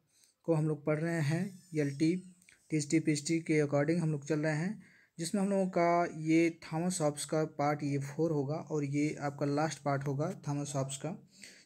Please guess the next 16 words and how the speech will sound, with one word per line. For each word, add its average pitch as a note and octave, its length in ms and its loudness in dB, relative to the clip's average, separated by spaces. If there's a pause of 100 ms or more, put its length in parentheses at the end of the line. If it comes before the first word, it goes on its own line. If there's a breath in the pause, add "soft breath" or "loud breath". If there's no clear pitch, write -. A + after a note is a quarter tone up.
(100)
जिसमें F3 260 -2
थॉमस E3 340 -2
हॉब्स E3 220 0
के E3 140 0
जो D#3 220 0
भी E3+ 160 0
बचे D#3+ 300 0
विचार C#3+ 380 0
हैं E3+ 500 -6 (180)
उन D#3+ 140 0
सबको D#3 380 -4
हम D3 140 0
लोग C#3+ 160 0
इसमें D#3+ 400 -2 (120)
कवर C#3 220 2
करेंगे। C3 420 0